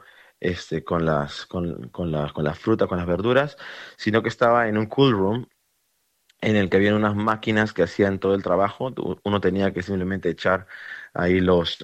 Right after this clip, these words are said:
los, eh, veggies y tenía que seleccionarlos. Entonces, era un ambiente bastante repetitivo, ba-, bastante,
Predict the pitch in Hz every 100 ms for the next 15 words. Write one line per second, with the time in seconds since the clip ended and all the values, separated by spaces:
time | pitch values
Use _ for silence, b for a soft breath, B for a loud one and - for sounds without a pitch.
0 | - - 87 87 78 - - - 71 78
1 | 90 101 98 123 127 82 87 92 90 90
2 | 90 82 90 95 104 110 156 B B B
3 | B B _ _ - - 113 120 147 170
4 | 170 - _ _ _ _ _ _ _ _
5 | _ - 135 151 139 139 127 123 127 127
6 | 127 107 101 127 131 135 120 107 67 62
7 | 76 87 95 113 113 120 117 113